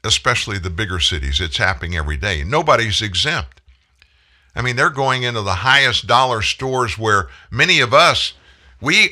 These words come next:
aren't ever even allowed to go in unless we know somebody and we're considered to be extremely wealthy, and that authorizes us to go in those stores. They're just going in and tearing everything up, stealing amazing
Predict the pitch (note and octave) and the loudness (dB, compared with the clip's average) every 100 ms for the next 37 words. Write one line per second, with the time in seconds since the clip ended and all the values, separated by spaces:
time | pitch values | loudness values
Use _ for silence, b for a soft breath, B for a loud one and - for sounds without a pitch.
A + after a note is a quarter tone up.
0 | B2 D3+ D3+ D#3+ D#3+ D#3+ E3 D#3+ D3+ D#3+ | 4 6 6 6 6 2 2 -2 2 2
1 | E3+ D#3 D#3 E3+ F3 F#3+ D3 A2+ A#2+ B2 | 2 0 -2 -2 2 2 0 -2 -2 -2
2 | B2 A#2+ A2 B2+ D3+ - C#3 G#2+ A#2+ A#2+ | -2 -6 -2 0 0 -2 -2 0 2 2
3 | B2 A2 G#2+ G2 G#2+ - C#3 A#2+ A2+ G2+ | 0 -6 -8 -8 -6 -2 -2 -4 -8 -10
4 | G2 G#2+ G2 - b b b b - - | -8 -8 -8 -12 b b b b -10 -6
5 | - - - E3 C#3 B2+ G#2+ B2 C3+ - | -6 -6 -8 -10 -10 -12 -10 -12 -14 -16
6 | - - - _ _ _ - F#2+ F2+ F#2+ | -16 -16 -18 _ _ _ -12 -8 -6 -6
7 | G#2 - F2+ F#2 D#2+ E2+ E2 D#2 - C#2+ | -6 -6 -6 -6 -4 -6 -4 -6 -8 -8
8 | D#2+ G2 E2 B1+ - - - - _ _ | -6 -6 -6 -8 -10 -16 -20 -20 _ _
9 | _ - - G3 G2 - F#2 F2+ F2 G2+ | _ -16 -12 -8 -8 -6 -6 -4 -4 -6
10 | A2 D#2 C2 G#2+ G2 G2 F2+ F2+ F2 F2+ | -6 -8 -6 -6 -6 -6 -8 -8 -10 -8
11 | A#2 - _ _ _ _ _ _ - - | -10 -12 _ _ _ _ _ _ -6 -6
12 | A#2+ A#2+ G#2+ F2 F2 A2 A#2+ F#2+ F2 | -4 -6 -4 -4 -4 -4 -4 -4 -4